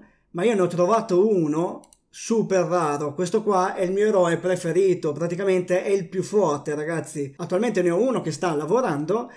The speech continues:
gli altri praticamente stanno riposando, ok, rest. Adesso lo andiamo a mettere in campo, quindi work, andiamo a fare lavorare e andiamo a premere su Treasure Hunt.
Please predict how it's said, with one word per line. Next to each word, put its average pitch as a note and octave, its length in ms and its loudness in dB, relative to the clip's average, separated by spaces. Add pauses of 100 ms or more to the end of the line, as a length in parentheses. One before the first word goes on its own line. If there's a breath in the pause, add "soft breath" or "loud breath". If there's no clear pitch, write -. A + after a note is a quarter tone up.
(140)
gli E3 120 0
altri E3 400 0
praticamente E3+ 540 -2
stanno F3+ 440 -2
riposando, D#3+ 920 -2
ok, F#3+ 840 -2
rest. F3 720 -6 (400 soft breath)
Adesso G3+ 380 -2
lo G#3 60 0
andiamo F3 240 0
a - 20 2
mettere D#3+ 260 0
in D3+ 120 -4
campo, C#3+ 500 -8
quindi E3 240 -2
work, D#3 840 -2
andiamo F3+ 300 -4
a - 20 -2
fare E3+ 260 -4
lavorare D#3+ 840 -4
e C#4 80 -6
andiamo F#3 300 4
a F#3 60 0
premere E3+ 300 2
su E3+ 300 -2
Treasure E3 540 2 (160)
Hunt. C#3+ 540 -4